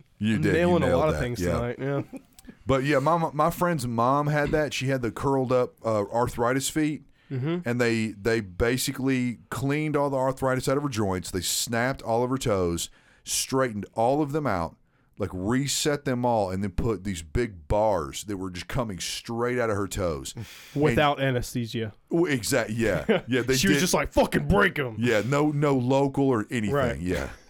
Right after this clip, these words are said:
Speaker 1: They just took a, a sledgehammer.
Speaker 2: She just
Speaker 1: Um,
Speaker 2: did a, she just did, like, twenty whippets and passed out.
Speaker 1: Yeah, they were like, "Bobby, come in here.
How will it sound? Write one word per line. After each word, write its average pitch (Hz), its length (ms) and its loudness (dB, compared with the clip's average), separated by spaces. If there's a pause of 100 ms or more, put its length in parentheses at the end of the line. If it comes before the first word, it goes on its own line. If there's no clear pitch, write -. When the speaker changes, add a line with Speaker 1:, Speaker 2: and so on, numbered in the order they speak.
(260)
Speaker 1:
They 104 120 -2
just 107 120 -4
took 104 140 -4
a, 95 60 0
a 92 200 -6
sledgehammer. 87 840 -2
Speaker 2:
She - 140 -8
just 95 200 0
Speaker 1:
Um, 190 60 4
Speaker 2:
did 175 40 4
a, 151 240 4
she 156 200 -2
just 156 160 -4
did, 160 120 2
like, 147 240 2
twenty 147 340 0
whippets 127 440 -2
and 113 140 -4
passed 120 320 0
out. 127 180 2
Speaker 1:
Yeah, 123 80 2
they - 100 2
were 160 120 4
like, 208 200 2
"Bobby, 302 360 4
come 320 260 2
in 311 180 2
here. 185 300 2